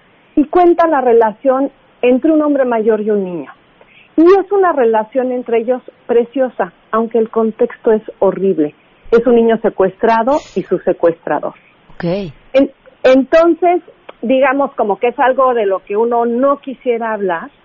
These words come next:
Speaker 1: No es un cuento de denuncia política, no es un cuento, digamos, este, de denuncia social, pero es un cuento que habla de la humanidad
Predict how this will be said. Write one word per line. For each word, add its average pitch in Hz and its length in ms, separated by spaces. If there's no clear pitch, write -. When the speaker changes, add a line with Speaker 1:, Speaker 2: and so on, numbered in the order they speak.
Speaker 1:
No 330 300
es 320 220
un 294 140
cuento 254 400
de 220 140
denuncia 214 480
política, 208 640
no 294 360
es 277 320
un 247 180
cuento, 226 720
digamos, 220 720
este, 185 1080
de 233 160
denuncia 240 540
social, 208 520
pero 311 200
es 320 120
un 330 140
cuento 294 340
que 285 80
habla 277 240
de 254 140
la 247 180
humanidad 240 760